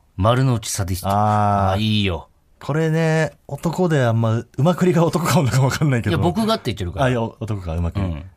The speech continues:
Speaker 2: 男で歌ってる人あんま聞いたことないね。
Speaker 1: そう。だからそれがいいよね。
Speaker 2: うん。
Speaker 1: そう、女性の曲もありだから、
Speaker 2: うん。
Speaker 1: 全然。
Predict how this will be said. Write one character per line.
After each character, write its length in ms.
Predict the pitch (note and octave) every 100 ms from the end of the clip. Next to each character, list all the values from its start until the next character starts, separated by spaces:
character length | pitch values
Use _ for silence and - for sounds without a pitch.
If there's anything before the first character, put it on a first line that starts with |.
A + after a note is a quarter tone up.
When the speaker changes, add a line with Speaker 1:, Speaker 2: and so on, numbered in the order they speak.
| -
Speaker 2:
男 340 | C3+ G3+ G3+
で 60 | F#3+
歌 160 | B2+ G2+
っ 40 |
て 20 |
る 60 | G2+
人 100 | G2+
あ 20 |
ん 40 |
ま 40 | G2
聞 140 | -
い 20 |
た 60 | G#2+
こ 60 | F#2
と 80 |
な 100 | E2
い 40 | D2
ね。 140 | C#2+ D2+ -
Speaker 1:
そ 280 | - A2+ -
う。 60 | _ -
だ 80 |
か 40 | D#3
ら 20 |
そ 120 | -
れ 120 | A#3+
が 80 | A#3
い 80 | G#3
い 20 |
よ 80 | G2+
ね。 140 | D#2 - - -
Speaker 2:
う 60 | G2+
ん。 20 |
Speaker 1:
そ 80 | F#2+
う、 60 |
女 120 | F2+
性 140 | G#3 B3+
の 100 | A#3+
曲 220 | A#3+ A3+
も 120 | A3
あ 40 | G3+
り 80 |
だ 80 | A#2+
か 140 | F2+ F2+
ら、 80 |
Speaker 2:
う 60 | A2
ん。 20 |
Speaker 1:
全 160 | G2 E2+
然。 200 | E2